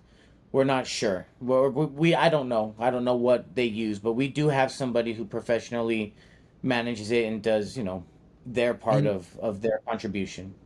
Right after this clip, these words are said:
Speaker 2: Gotcha. And who do you use for your P O S system?
Speaker 1: We use Aloha.
Speaker 2: Aloha. So, uh,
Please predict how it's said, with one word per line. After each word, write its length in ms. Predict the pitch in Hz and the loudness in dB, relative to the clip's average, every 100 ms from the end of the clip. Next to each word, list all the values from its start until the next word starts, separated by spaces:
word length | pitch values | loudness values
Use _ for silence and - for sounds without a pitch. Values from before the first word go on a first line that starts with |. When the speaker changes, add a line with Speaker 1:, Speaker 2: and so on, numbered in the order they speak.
| - - - - | -20 -20 -20 -4
Speaker 2:
Gotcha. 300 | 117 113 127 | -2 0 0
And 120 | 151 | 2
who 120 | 202 | 4
do 40 | 247 | 2
you 100 | 233 | 2
use 200 | 202 196 | 0 0
for 140 | - | 0
your 80 | 180 | -2
P 160 | - 165 | 0 0
O 80 | |
S 120 | 156 131 | 0 -2
system? 300 | 80 73 71 - _ _ _ _ _ _ - - - - - | -8 -12 -16 -20 _ _ _ _ _ _ -20 -20 -20 -20 -6
Speaker 1:
We 80 | 135 | 0
use 120 | 143 | 2
Aloha. 480 | 135 123 107 98 92 - - - _ _ _ - - - | 4 4 2 0 -6 -8 -20 -20 _ _ _ -20 -18 -8
Speaker 2:
Aloha. 360 | 92 87 85 | -2 -2 -2
So, 160 | 80 127 | -4 -4
uh, 540 | 123 113 110 104 98 | -2 -2 0 2 0